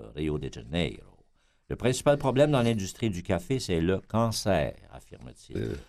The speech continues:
Speaker 1: De nombreuses sources locales, médias, fermiers, organismes à but non lucratif, et cetera, affirment que l'utilisation de pesticides et de fertilisants sans équipement de protection causerait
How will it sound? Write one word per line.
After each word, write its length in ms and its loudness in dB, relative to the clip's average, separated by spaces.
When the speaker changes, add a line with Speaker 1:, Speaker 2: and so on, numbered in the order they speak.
Speaker 1:
De 120 4
nombreuses 420 4
sources 280 0
locales, 480 2
médias, 440 2
fermiers, 520 2
organismes 480 0
à 60 2
but 120 0
non 140 2
lucratif, 580 -4
et 80 -10
cetera, 420 -4
affirment 720 0
que 60 2
l'utilisation 1000 0
de 120 0
pesticides 640 -4
et 80 0
de 120 2
fertilisants 640 -4
sans 320 -2
équipement 380 -4
de 80 2
protection 580 -4
causerait 640 0